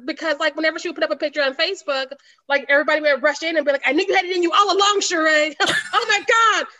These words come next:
And I was like, "It, it, it was heat. It was heat and lipstick. I don't know what you want from me." Also, now I can never learn to do this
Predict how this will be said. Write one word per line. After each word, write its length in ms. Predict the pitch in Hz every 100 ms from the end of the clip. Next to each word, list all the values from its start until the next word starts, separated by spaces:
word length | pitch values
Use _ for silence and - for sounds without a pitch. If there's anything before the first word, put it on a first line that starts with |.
| _
And 100 | 349
I 120 | 392
was 120 | 403 403
like, 160 | 381 - _ _
"It, 60 | 349
it, 540 | 403 554 415 381 320
it 240 | 381 415 392
was 160 | 427 440 440 523 440
heat. 220 | 285 - _ _ _ _ _ -
It 120 | 349
was 180 | 392 381
heat 280 | 427 494 523 _ -
and 160 | 339
lipstick. 720 | 349 466 - - 269 233 190 - _ _
I 160 | 311 330
don't 360 | 415 440 403 330
know 420 | 370 392 392 381 -
what 340 | 311 392 320
you 200 | 330 349
want 280 | 269 262 330 -
from 160 | - 571 587
me." 60 | 605 622 640 659 640 640 - - _ 302
Also, 300 | 370 - 440 427
now 260 | 349 339 381 359
I 80 | 311
can 200 | - 339
never 280 | 320 320 311
learn 180 | 311
to 80 | 302
do 260 | 247 277 349
this 300 | 453 523